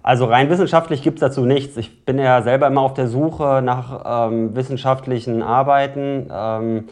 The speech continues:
und bisher wurde das Zugseiltraining wenig untersucht. Wir hatten vor ein paar Wochen mal was gepostet, wo man, ähm, Leuten, äh, man mal untersucht hat mit dem Neoprenanzug, mit und ohne,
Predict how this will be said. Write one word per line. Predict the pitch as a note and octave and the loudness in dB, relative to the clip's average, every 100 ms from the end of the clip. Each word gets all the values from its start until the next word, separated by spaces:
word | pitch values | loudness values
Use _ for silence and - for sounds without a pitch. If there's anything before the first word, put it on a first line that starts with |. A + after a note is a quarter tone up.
| - - | -20 -20
und | - A2+ A2+ A2 A2 | -6 -4 -2 -2 -4
bisher | - C3 C3+ A#2 | -4 -2 0 0
wurde | A#2+ | -2
das | B2+ | -6
Zugseiltraining | - D#3 - C3 B2+ B2 B2+ | -6 -6 -2 -2 0 -2 0
wenig | A2+ C3 C3 | 0 0 -2
untersucht. | C3 A2+ A2+ A2 | -2 -2 0 -2
Wir | A#2+ | -4
hatten | A2+ B2 | -4 -4
vor | - B2 | -2 -2
ein | |
paar | A#2 A#2+ | 0 2
Wochen | C#3+ D3 | 2 0
mal | C3+ | 0
was | B2 B2+ | 0 -2
gepostet, | A#2+ B2+ C3+ C3+ A#2 | -6 -2 -2 -4 -6
wo | A#2 | -4
man, | A#2 A2+ A2+ A2+ | -2 0 0 -2
ähm, | - G#2+ G#2+ G#2+ G#2 - - _ | -4 -4 -4 -6 -10 -18 -20 _
Leuten, | - A2+ B2+ C3+ B2+ B2 A#2+ A2+ - - - _ | 0 2 2 0 -2 0 0 -4 -8 -16 -20 _
äh, | - G2 | -14 -6
man | A2+ A2+ | -4 -2
mal | B2 | -2
untersucht | A#2 A2+ C#3+ C#3+ | 0 0 -2 -2
hat | C3+ B2 | -4 -2
mit | B2+ C3 | -2 -2
dem | A#2+ | -2
Neoprenanzug, | A#2+ A#2 - C3 D3+ D3+ D3+ D3+ D3 - | 0 -2 -2 -2 -2 -4 -4 -2 -2 -4
mit | A2 C#3+ C#3 | -4 -4 -4
und | C3+ B2 - | -4 -4 -2
ohne, | C#3 D#3+ D#3 D3 | 0 2 2 0